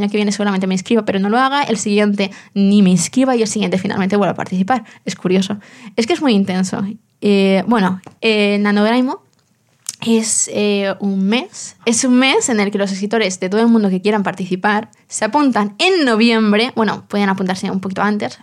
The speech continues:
cuando quieran. Yo, yo me registré cuando me registré y ahí sigo registrada. Pero, eh, se trata de escribir cincuenta mil palabras en un mes, el de noviembre. Y claro, vas metiendo las actualizaciones de la cantidad de palabras que llevas escritas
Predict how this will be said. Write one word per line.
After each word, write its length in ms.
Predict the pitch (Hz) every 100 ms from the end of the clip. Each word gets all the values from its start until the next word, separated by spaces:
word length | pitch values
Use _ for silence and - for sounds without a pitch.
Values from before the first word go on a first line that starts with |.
| - -
cuando 220 | 180 -
quieran. 340 | 202 190 190 - _ - -
Yo, 100 | 262 226 254
yo 140 | 202
me 80 | 202
registré 320 | 202 202 208
cuando 160 | 240 233
me 80 | 175
registré 400 | - - 156 -
y 120 | 175
ahí 120 | 190
sigo 180 | 190 202
registrada. 460 | 190 185 - 220 - - - - - -
Pero, 200 | - 294 330 -
eh, 160 | 220 202
se 100 | 202
trata 200 | 220 220
de 60 |
escribir 340 | 208 208 196 196
cincuenta 560 | 208 202 202 202 196 208
mil 200 | 302 277
palabras 520 | 269 294 294 277 - -
en 140 | 214
un 120 | 190
mes, 300 | 170 185 - -
el 220 | 208 202
de 140 | 196 196
noviembre. 480 | 196 196 180 - - - 208
Y 120 | 214
claro, 240 | 196 214 196
vas 220 | 208 214
metiendo 340 | 214 220 214
las 160 | 208 214
actualizaciones 800 | 208 202 202 208 208 254 294 -
de 280 | 202 170 151
la 80 |
cantidad 260 | 165 180 185
de 60 | 190
palabras 360 | 202 196 190
que 120 | -
llevas 260 | 196 202 196
escritas 560 | 190 - 247 277 339